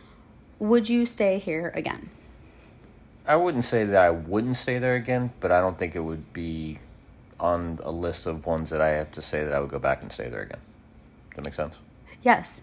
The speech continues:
Speaker 1: very interesting, because I would say absolutely I would stay there again in a heartbeat. I think
Speaker 2: Yeah.
Speaker 1: it's so much fun, and I would really, really love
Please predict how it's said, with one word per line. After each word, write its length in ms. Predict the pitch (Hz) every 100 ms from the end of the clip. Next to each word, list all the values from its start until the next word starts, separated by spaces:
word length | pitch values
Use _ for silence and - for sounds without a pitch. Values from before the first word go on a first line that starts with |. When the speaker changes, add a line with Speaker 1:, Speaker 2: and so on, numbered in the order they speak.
| -
Speaker 1:
very 180 | 202 196
interesting, 460 | 196 - - 165 170
because 260 | 185 190
I 140 | - 175
would 140 | 175
say 220 | 170 151
absolutely 1080 | 147 156 - 165 160 160 170 180 151 135 139
I 120 | - 151
would 180 | 139
stay 220 | - - 156
there 220 | - 156
again 320 | 156 156 156
in 100 | 143
a 40 | 165
heartbeat. 520 | 165 - - - -
I 160 | 160 165
think 200 | - 107
Speaker 2:
Yeah. 40 |
Speaker 1:
it's 120 | 165 -
so 380 | - - 180 175
much 200 | 170 -
fun, 280 | 160 147
and 200 | 151 -
I 60 | 160
would 280 | 160 156 156 -
really, 460 | 175 175 170 160 170 - - - - - -
really 360 | 196 185 175
love 460 | 165 165 151 151